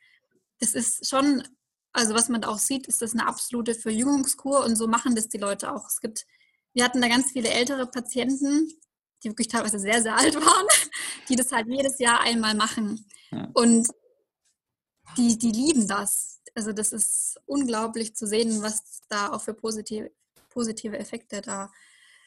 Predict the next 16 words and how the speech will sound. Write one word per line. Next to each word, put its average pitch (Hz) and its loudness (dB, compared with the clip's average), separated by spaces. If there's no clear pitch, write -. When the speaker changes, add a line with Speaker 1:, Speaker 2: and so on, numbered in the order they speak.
Speaker 1:
da 208 -4
entstehen 214 -2
dann 196 -6
auch. 202 -6
Speaker 2:
Ja, 110 -6
ist - -14
ja 110 -2
auch 110 -2
eine 110 -4
krasse 117 -8
Willenskraft, 120 -2
würde 95 -8
ich - -8
jetzt - -10
mal, 107 -10
äh, - -20